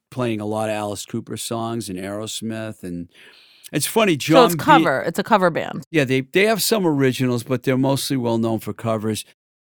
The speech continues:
Speaker 1: John Bianelli, who's a friend of mine who was on my other podcast, Blowing Smoke with Twisted Rico, is Joe Perry's right-hand man.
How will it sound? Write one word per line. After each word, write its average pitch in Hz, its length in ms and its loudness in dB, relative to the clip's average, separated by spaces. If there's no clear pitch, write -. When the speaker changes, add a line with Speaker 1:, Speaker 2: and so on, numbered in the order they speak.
Speaker 1:
John 180 400 4
Bianelli, 151 600 4
who's 131 240 0
a 120 40 -4
friend 135 300 0
of 135 80 0
mine 131 280 0
who 123 100 0
was 120 180 -2
on 123 180 0
my 123 160 0
other 120 200 -2
podcast, 123 680 -4
Blowing 120 280 -4
Smoke 120 320 -6
with 104 80 -18
Twisted 113 340 -8
Rico, 123 440 -2
is 107 100 -6
Joe 135 240 0
Perry's 131 480 -2
right-hand 120 480 -2
man. 120 400 -2